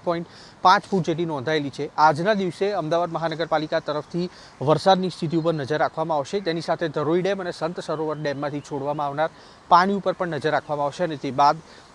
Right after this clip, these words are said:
નિર્ણય કરવામાં આવશે. પણ તેની વચ્ચે આજના દિવસે પણ સાબરમતી રિવરફ્રન્ટનો લોઅર પ્રોમિનાડ છે તે બંધ રહેશે. કેમેરામેન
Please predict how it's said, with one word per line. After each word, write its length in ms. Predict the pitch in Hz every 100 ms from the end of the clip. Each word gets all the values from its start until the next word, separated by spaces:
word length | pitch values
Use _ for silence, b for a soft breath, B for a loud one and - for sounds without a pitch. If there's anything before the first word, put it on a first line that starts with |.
| -
નિર્ણય 380 | 147 180 180 170
કરવામાં 400 | 135 131 135 139
આવશે. 320 | 123 - 160 -
પણ 220 | 190 180 - -
તેની 220 | 175 175
વચ્ચે 380 | 156 - 151 160 -
આજના 380 | 160 170 175 180
દિવસે 300 | 165 - 160
પણ 340 | - 170 208 - -
સાબરમતી 440 | 156 180 170 180
રિવરફ્રન્ટનો 460 | 151 156 160 147 151
લોઅર 300 | 151 185 190
પ્રોમિનાડ 420 | 160 147 143 131
છે 180 | - 160
તે 200 | 139 127 B B -
બંધ 280 | 156 165 120
રહેશે. 340 | 117 101 107 - -
કેમેરામેન 380 | 151 175 196